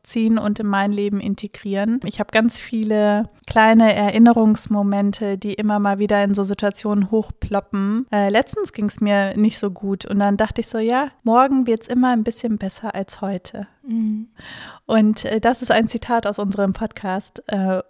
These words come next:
Speaker 1: mit Hendrik. Und solche Sätze kommen mir dann immer mal wieder hoch.
Speaker 2: Also ich kann das total nachvollziehen, was du sagst, ähm, weil für mich war das auch so.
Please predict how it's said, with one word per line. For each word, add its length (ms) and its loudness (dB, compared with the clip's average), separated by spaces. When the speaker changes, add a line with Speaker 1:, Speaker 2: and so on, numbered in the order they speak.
Speaker 1:
mit 260 -2
Hendrik. 580 0
Und 300 4
solche 280 4
Sätze 300 0
kommen 200 2
mir 80 4
dann 160 2
immer 220 2
mal 200 0
wieder 280 0
hoch. 280 -4
Speaker 2:
Also 240 2
ich 100 -18
kann 160 2
das 140 -2
total 280 -4
nachvollziehen, 560 -4
was 200 -4
du 80 -10
sagst, 680 -6
ähm, 260 -2
weil 100 0
für 120 0
mich 200 2
war 120 0
das 200 -4
auch 240 -4
so. 360 -6